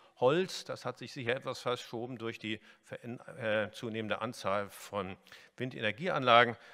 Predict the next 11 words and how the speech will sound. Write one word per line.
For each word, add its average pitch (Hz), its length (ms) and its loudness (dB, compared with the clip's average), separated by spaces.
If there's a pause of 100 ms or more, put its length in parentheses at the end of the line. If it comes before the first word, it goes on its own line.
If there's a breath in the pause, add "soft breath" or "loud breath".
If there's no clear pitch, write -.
Aber 127 160 -6
gleichwohl 131 460 2
ist 131 140 -6
im 127 120 -4
Grunde 120 240 0
Holz 151 320 0
immer 147 220 -4
noch 135 200 4
als 117 200 -8
dezentrale 127 640 -6
Energiequelle 123 680 -4